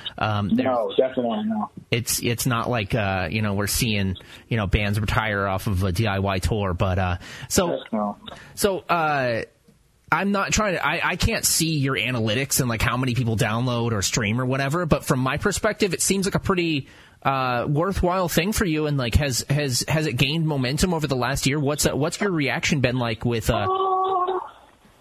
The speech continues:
Speaker 2: so, I mean, I, I'll, I'll, I'll be transparent. I feel like a lot of podcasts are, like,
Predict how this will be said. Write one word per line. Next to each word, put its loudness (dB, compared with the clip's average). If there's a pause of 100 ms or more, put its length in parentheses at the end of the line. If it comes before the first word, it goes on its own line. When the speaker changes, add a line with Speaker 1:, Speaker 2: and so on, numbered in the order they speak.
(160)
Speaker 2:
so, 6
I 0
mean, 0
I, 0
I'll, -2
I'll, 0
I'll 0
be 0
transparent. -2
I -6
feel 2
like -2
a 2
lot 0
of -10 (100)
podcasts -2
are, 0
like, -6